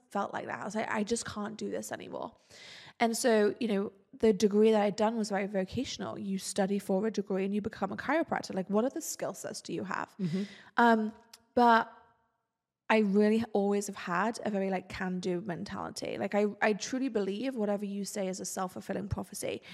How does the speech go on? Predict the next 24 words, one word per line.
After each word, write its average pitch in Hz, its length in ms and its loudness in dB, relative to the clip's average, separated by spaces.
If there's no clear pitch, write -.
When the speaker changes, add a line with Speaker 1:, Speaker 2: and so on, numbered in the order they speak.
Speaker 1:
Whether 202 140 2
you 196 40 2
say 190 140 -2
you 208 160 -2
can 240 400 -2
or 247 100 -4
you 202 140 0
can't, 185 380 -6
you're 185 80 -6
gonna 175 180 -6
be 185 140 -8
right. - 500 -6
And 208 440 2
so - 200 -2
I 202 40 2
was 202 120 -2
like, 214 120 -2
"Right, 196 320 2
what 220 540 4
skill 220 380 2
sets - 260 -4
do 196 160 -2
I 185 120 0
have 196 580 0